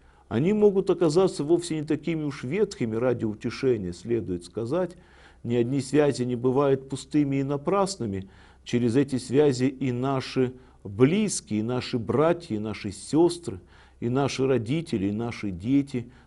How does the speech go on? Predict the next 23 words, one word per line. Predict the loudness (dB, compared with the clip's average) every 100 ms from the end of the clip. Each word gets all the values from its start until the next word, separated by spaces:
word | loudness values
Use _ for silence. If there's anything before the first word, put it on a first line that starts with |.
| _
тоже | 4 6 6 4
могут | 0 0 0 -2 -2
открыть | -6 -4 0 0 0 -4 -20 -18
Бога. | -4 0 2 2 -2 -8 -12 _ -20 _
Эти | -4 -4
связи | -4 2 4 4
тоже | 2 4 4 4
могут | 0 0 0 -2
быть | -2 0 -2 -2 -20 _ _
жизненными, | -12 -2 0 0 -2 -2 -2 -2 -2 -4 -4 -6 -10 -20 _ -2
но | 0
жизненными | 0 0 0 0 -2 -2 -4
станут | -2 -2 -2 0
только | 2 2 2
тогда, | -2 -4 -2 0 2 2 -6 -20 _ _
когда | -4 -2 2 4 4 0 -8
выстроятся | -4 -2 -2 -2 0 0 -6
правильные | -4 0 2 4 2 2
отношения | -4 -6 -10 -2 -2 0 -2
не | -4 -4
только | 4 8 8 6 -4
с | -6
Богом, | -2 2 2 0 -12